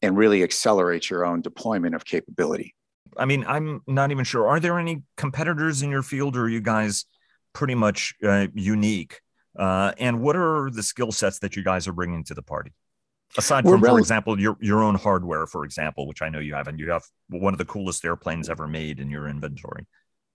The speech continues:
Speaker 1: Oh, well, thank you very much. We're certainly proud of our carrier aircraft. Yes, we are a bit unique.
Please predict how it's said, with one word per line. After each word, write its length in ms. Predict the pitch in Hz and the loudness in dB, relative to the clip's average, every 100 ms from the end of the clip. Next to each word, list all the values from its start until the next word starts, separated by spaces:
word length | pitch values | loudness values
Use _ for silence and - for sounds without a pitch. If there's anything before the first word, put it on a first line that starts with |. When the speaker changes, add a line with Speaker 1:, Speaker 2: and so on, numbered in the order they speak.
| _ _ _ - | _ _ _ 0
Speaker 1:
Oh, 200 | 98 90 | 4 6
well, 160 | 87 | 4
thank 280 | 87 90 90 | 2 0 0
you 80 | 87 | 0
very 220 | 87 85 | 2 2
much. 320 | 85 82 - | 2 0 -2
We're 80 | - | -4
certainly 380 | - 117 95 90 | -2 0 0 -2
proud 340 | - 95 85 | -2 0 0
of 80 | 78 | -2
our 100 | 80 | -6
carrier 360 | - 90 78 76 80 | -6 -6 -6 -4 0
aircraft. 560 | 80 80 - - - - _ - - - _ | 0 0 -4 -8 -8 -16 _ -20 -20 -20 _
Yes, 400 | 147 165 131 - - _ | 6 6 6 2 -8 _
we 180 | - 190 | 2 6
are 160 | 226 214 | 8 6
a 60 | |
bit 200 | 143 143 | 6 2
unique. 460 | 117 113 110 113 87 | 2 2 2 0 -2